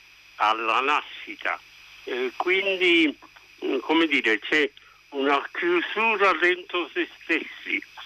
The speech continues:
perché non dar vita vuol dire rinchiudersi in se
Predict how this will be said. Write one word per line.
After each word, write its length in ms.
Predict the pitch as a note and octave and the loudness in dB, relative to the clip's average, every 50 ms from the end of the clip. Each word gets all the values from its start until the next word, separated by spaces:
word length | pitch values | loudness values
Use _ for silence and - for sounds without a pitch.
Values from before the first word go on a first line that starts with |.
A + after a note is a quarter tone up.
| - - - - - - | -14 -12 -14 -14 -10 -4
perché 640 | - B2+ B2 A#2 - - - D#3+ D#3+ D#3+ C#3+ C3+ A#2 - _ _ - - - - | 0 0 0 0 0 0 2 2 4 4 4 2 0 -2 _ _ -20 -20 -14 -4
non 320 | - C#3 C#3 C#3 C#3 C#3+ C#3+ | -2 0 2 2 2 2 2
dar 180 | D#3 D#4 D3+ C#3+ C#3+ C#3 C#3+ | 2 2 2 0 -4 -10 -8
vita 500 | D#3+ F3 F3+ E3+ - - G3 G3 E3+ - - - | -8 -8 -8 -8 -4 0 0 0 0 0 -6 -14
vuol 180 | C3+ C3+ D3 C#3 | -10 -10 -8 -8
dire 320 | B2+ B2+ C3+ C3+ C#3 - | -4 -4 -2 0 0 0
rinchiudersi 960 | C#4 B3 - - - - C#3+ - - - D#4 E4 D#4 C#4 D#3 - - - - D#3 | 0 0 -2 -2 0 -2 -2 -2 -2 0 0 0 2 0 0 -2 -2 -4 -4 -2
in 140 | C3+ B3+ - | -2 -2 0
se 140 | - D3 C3+ | 0 0 0